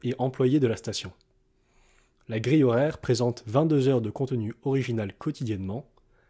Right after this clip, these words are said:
laissant un deux heures de rediffusion dans la nuit entre quatre heures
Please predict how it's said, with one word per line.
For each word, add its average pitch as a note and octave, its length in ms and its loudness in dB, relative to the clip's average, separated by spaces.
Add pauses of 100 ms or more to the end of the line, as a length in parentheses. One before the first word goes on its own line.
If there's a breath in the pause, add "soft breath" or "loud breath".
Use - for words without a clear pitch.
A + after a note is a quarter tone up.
(180)
laissant B2 380 2
un G2+ 60 -2
deux A#2+ 360 2
heures G2 100 2
de G2 100 -4
rediffusion A#2+ 640 -2 (440 loud breath)
dans C3+ 100 2
la A#2+ 120 2
nuit A2+ 260 -2 (160)
entre A2+ 240 -6
quatre - 360 -4
heures B2 280 -2